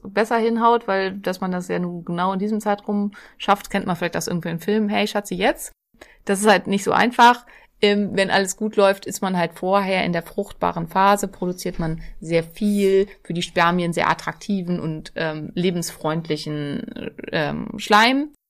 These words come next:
In dem können die gut überleben. Und je nachdem, nach Qualität der Spermien können die bis zu sieben Tage überleben in diesem Schleim. Und die warten dann halt schon im, äh, Eileiter auf das Ei.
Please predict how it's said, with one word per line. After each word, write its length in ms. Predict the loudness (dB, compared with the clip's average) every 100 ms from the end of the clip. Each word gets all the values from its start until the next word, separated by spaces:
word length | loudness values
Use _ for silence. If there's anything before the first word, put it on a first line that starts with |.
| -4
In 100 | 0
dem 180 | 0 0
können 200 | -2 -2
die 80 | -4
gut 180 | -8
überleben. 540 | -4 -4 -2 -2 -4 -8 _ _
Und 160 | -4 -2
je 80 |
nachdem, 340 | -2 -2 -4 -6
nach 180 | -8 -4
Qualität 440 | -4 -4 -6 -4
der 80 | -6
Spermien 460 | -4 -4 -2 -4
können 220 | -4 -6 -4
die 240 | -2 -4
bis 280 | -4 -8 -8
zu 180 | -8 -8
sieben 320 | -6 -6 -6
Tage 440 | -2 0 0 -2 -2
überleben 580 | -4 -2 -2 -4 -6 -10
in 180 | -8 -4
diesem 280 | -4 -6 -8
Schleim. 320 | -4 -2 -2
Und 220 | -6 -6
die 100 | -2
warten 260 | 0 0 -2
dann 200 | -6 -4
halt 160 | -6 -6
schon 160 | -8
im, 200 | -6 -6 -10 -20 -20 -8
äh, 160 | -4 0
Eileiter 560 | 0 -2 -2 -4 -6 -10 _
auf 140 | -4 -2
das 220 | -4 -6
Ei. 140 | -14